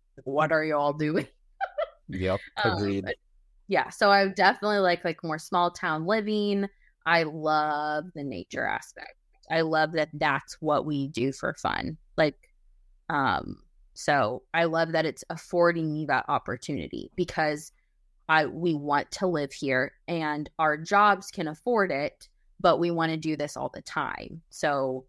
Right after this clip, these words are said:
Speaker 2: Yeah.
Speaker 1: farming is, while it's not, you know, making us millionaires,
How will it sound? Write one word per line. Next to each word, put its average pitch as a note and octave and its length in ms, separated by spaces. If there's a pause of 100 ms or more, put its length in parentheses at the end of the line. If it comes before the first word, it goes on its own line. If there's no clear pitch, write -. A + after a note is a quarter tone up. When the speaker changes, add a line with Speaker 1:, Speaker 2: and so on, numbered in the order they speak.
(480)
Speaker 2:
Yeah. C2+ 360 (720)
Speaker 1:
farming E3 680 (220)
is, D#3 600
while D#3+ 340
it's - 240
not, D#3 580 (140)
you F3 100
know, D3 200
making E3 380
us D3 240
millionaires, D3+ 880